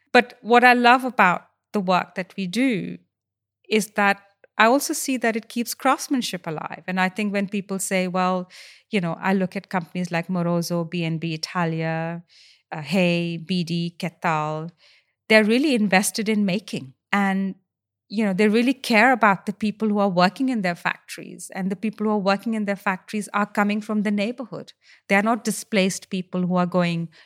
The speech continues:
looking for a job outside of the community that they grew up in. So I think for me, that's a very important aspect of working with these companies, is that making,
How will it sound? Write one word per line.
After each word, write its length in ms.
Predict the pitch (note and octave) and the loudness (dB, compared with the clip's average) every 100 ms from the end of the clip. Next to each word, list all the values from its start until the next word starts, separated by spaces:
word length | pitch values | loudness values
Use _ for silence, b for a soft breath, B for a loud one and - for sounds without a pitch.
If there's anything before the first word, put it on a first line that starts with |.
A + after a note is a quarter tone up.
| - | 2
looking 360 | G#3 G3+ G#3 | 4 4 0
for 180 | F#3+ G3 | 0 0
a 60 | F#3 | -2
job 480 | - F#3 F3 E3 - b b b _ | 0 0 0 -2 -8 b b b _
outside 460 | G3+ G3 F#3 G#3 F#3 | 2 2 2 2 2
of 100 | F#3 | 0
the 60 | F#3+ | -4
community 580 | - G3+ G#3 G3+ G3 | 0 2 2 2 -2
that 240 | G3 E3+ - | -4 -4 -4
they 100 | F3+ | -4
grew 240 | F3+ F3+ | -2 -2
up 260 | E3 - - | -2 -4 -10
in. 280 | E3 - - b b | -10 -10 -14 b b
So 120 | - | 0
I 40 | A3+ | 2
think 200 | A3+ E4+ | 2 0
for 140 | - | 2
me, 220 | C4 C4+ D#4+ | 2 4 4
that's 300 | C4+ B3 C4 | 2 0 0
a 40 | |
very 300 | G#3+ A3+ C4 | 2 2 2
important 600 | A#3+ G#3+ A#3+ A3 A3+ A3+ - | -2 -4 -2 -2 -2 -6 -2
aspect 460 | G3+ F#3 - G#3+ - | -2 -2 -4 -8 -8
of 120 | G3+ | -6
working 380 | F#3 G3+ - D4+ | 0 0 0 -4
with 140 | A3+ - | -4 -6
these 200 | D#3+ - | -10 -10
companies, 720 | F3+ - - D#3+ - - - b b b b _ | -14 -18 -20 -18 -16 -16 -18 b b b b _
is 220 | G3+ G3 - _ _ _ | 0 0 -4 _ _ _
that 160 | A3+ A#3 | 2 4
making, 540 | A#3 A#3+ D#4+ B3+ C#3 | 4 4 2 -2 -2